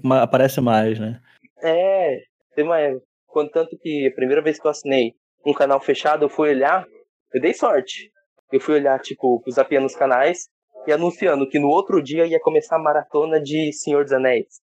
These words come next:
Speaker 2: Um dia ia ser o primeiro, outro dia ia ser o outro,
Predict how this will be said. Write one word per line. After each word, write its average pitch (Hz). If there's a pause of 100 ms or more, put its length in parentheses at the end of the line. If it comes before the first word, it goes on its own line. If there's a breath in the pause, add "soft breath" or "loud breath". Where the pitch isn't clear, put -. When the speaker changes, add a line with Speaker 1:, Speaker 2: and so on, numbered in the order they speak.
(240)
Speaker 2:
Um 160
dia 139
ia 131
ser 135
o 131
primeiro, 170 (120)
outro 143
dia 135
ia 135
ser 135
o 123
outro, 175